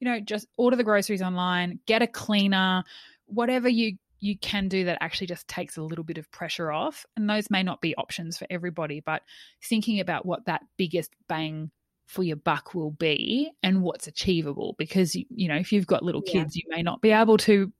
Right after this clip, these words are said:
Speaker 1: get a full night's sleep 'cause it's not
Speaker 2: Yeah.
Speaker 1: necessarily in your <laughs> control, but what else could you do that
Speaker 2: Yeah, that's right.
Speaker 1: that
Speaker 2: Yeah.
Speaker 1: might just take a bit of the pressure off?
Speaker 2: I saw something about decision fatigue, and I've had
Speaker 1: Mm.
Speaker 2: so many conversations with teachers about,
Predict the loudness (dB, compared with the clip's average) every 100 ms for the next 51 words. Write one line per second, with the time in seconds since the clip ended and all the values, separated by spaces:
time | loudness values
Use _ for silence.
0 | -2 2 2 -2 -2 0 2 0 -2 -2
1 | 0 2 2 0 -12 -16 -18 -16 -4 2
2 | 4 8 8 8 6 4 4 4 4 6
3 | 6 6 6 4 4 4 2 0 -2 0
4 | 2 0 -2 -2 -2 -2 -4 -4 -2 2
5 | 2 2 0 2 2 0 _ -20 -20 -20
6 | -20 _ 2 2 0 0 -2 -2 -8 -10
7 | -6 0 0 0 -4 -6 -6 -6 -8 -12
8 | -14 -12 -10 -10 -10 -14 -14 -2 0 0
9 | -4 -6 -6 -4 -4 -6 -6 -6 -6 -8
10 | -8 -4 -2 -2 -2 2 4 6 6 6
11 | 2 2 4 4 2 -4 -4 -2 -4 -6
12 | -10 -2 -2 -2 -4 0 4 4